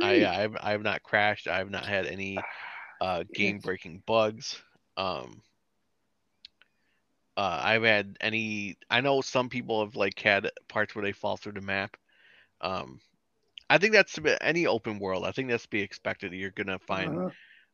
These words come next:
Speaker 1: uh, little bugs like that, but there's definitely,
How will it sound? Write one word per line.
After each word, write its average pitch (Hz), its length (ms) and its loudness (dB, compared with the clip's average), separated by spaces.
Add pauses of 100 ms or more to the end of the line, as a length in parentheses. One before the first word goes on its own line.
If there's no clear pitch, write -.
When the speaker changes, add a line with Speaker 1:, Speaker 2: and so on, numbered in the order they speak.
Speaker 1:
uh, - 260 4 (600)
little 139 320 4
bugs 110 380 2
like 92 220 -4
that, 98 320 2
but 107 100 -8
there's 101 200 -2
definitely, 101 640 -2